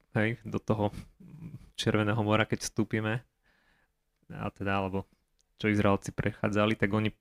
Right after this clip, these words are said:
proste, som počul, že oni sa trošku zamočili, hej, že jednoducho museli vierou vst-, vojsť do toho mora a že potom až keď, eh,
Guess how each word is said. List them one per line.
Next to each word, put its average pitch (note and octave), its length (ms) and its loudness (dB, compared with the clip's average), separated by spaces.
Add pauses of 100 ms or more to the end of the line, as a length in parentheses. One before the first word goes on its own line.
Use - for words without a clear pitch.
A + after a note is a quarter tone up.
(140)
proste, - 320 -2
som A2 160 2
počul, A2+ 320 8
že A2 80 8
oni G#2 320 0
sa G#2+ 240 -2 (960)
trošku - 320 8
zamočili, A#2 560 8
hej, G#2 160 6
že G#2 160 4
jednoducho G#2 320 2
museli A2+ 320 8
vierou A2 400 12
vst-, - 160 -10 (400)
vojsť G#2+ 320 8
do - 0 -
toho A#2 240 -2
mora G#2 400 6 (720)
a G2+ 160 0
že G2+ 160 2
potom A2 400 0
až A2 160 2
keď, A2 240 6
eh, - 160 -8